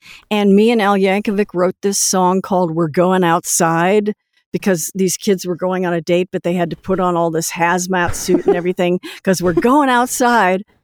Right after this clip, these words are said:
Speaker 1: And of course, it never happened. But
Speaker 2: It's kinda
Speaker 1: we
Speaker 2: like his Christmas at Ground Zero.
Speaker 1: Oh, it,
Speaker 2: <laughs>
Speaker 1: that's right. So, you know, we, we did a location scout at the Salton Sea, and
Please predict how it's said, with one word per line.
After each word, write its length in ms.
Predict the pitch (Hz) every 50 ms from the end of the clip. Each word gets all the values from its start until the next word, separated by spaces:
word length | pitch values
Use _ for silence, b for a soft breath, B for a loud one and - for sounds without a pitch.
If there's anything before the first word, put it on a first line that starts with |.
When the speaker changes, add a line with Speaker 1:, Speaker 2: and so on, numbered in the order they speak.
| _ _ _ _ -
Speaker 1:
And 220 | - 220 226 220 190
of 140 | 214 202 -
course, 340 | - 240 233 226 - -
it 160 | - 208 208 -
never 300 | 208 208 208 185 185 185
happened. 540 | 180 175 165 156 147 - - - - - - _ _ _ _ _ _ _
But 240 | 233 233 220 190
Speaker 2:
It's 80 | - -
kinda 160 | - 143 139
Speaker 1:
we 80 | 131 123
Speaker 2:
like 120 | 120 - -
his 160 | 110 98 -
Christmas 420 | - - 127 - - 123 117 -
at 80 | 117 98
Ground 320 | 95 104 107 104 101 101
Zero. 480 | 92 104 113 110 95 90 85 87 85 85 - - _ _ _ _ b b b b b b b b b - -
Speaker 1:
Oh, 200 | 240 247 254 254
it, 200 | - 233 233 226 - - -
Speaker 2:
<laughs> 100 | 226 -
Speaker 1:
that's 220 | 254 262 - - -
right. 340 | 403 554 622 554 240 175 - - - _ _ _ B B B B B B
So, 380 | - - - 339 311 294 269 -
you 120 | - 311
know, 180 | 302 262 254 240
we, 440 | 233 226 - 226 254 254 262 262 240
we 220 | - 214 226 254 220
did 340 | 185 226 247 262 220 196 -
a 280 | - 214 214 208 208 202
location 600 | 202 208 202 - - - 269 330 - - - 220 196
scout 380 | - - - 190 180 175 - -
at 100 | 185 180
the 100 | 190 185
Salton 440 | - - 196 185 175 - - 180
Sea, 500 | 180 - - - 240 240 185 - - - -
and 360 | 185 190 185 185 180 175 175